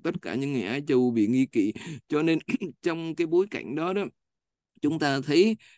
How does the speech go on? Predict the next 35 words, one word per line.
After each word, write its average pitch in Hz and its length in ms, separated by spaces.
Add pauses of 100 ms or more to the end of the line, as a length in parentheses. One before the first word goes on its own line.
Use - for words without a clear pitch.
(140)
cái 160 100
sự 123 180
thành 110 260
công 135 300
của - 100
những 143 320
người 110 320
mà 95 140
Á 135 240
Châu, 135 220
người 117 180
Việt 95 120
Nam, 123 300
người 120 160
Hoa 120 400 (160)
ở 95 200
cái 131 80
Oscar 123 380
này, 95 220
nó 123 340
là 123 200
một 98 280 (120)
cái 135 100
niềm 131 360
hy 127 180
vọng 82 320 (400)
cho 120 200
chúng 135 160
ta 123 180
thấy 123 200
rằng 120 200
là 95 120
ở 104 260
Mỹ 131 240
này 107 320